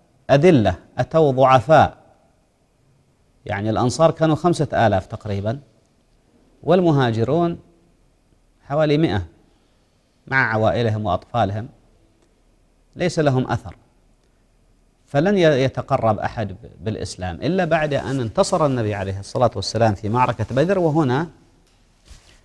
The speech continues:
اختلت الموازين وبدأ الإسلام نفاقا والإسلام طوعا. لا نتهم جميع من أسلم من الأنصار بعد بدر بأنه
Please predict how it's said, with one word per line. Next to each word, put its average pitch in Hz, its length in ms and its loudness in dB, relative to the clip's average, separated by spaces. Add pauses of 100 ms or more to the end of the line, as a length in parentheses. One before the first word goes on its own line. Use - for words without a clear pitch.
(160)
اختلت 180 500 4
الموازين 107 500 0
وبدأ 185 480 6 (640)
الإسلام 123 640 2
نفاقا 175 440 0
والإسلام 254 500 2
طوعا. 110 360 0 (440)
لا 151 120 2
نتهم 123 400 -2
جميع 104 360 -2 (960)
من 110 180 -2
أسلم 110 300 -2
من 104 120 0
الأنصار 104 460 -4
بعد 98 260 -6
بدر 101 320 -2 (1000)
بأنه 104 800 -2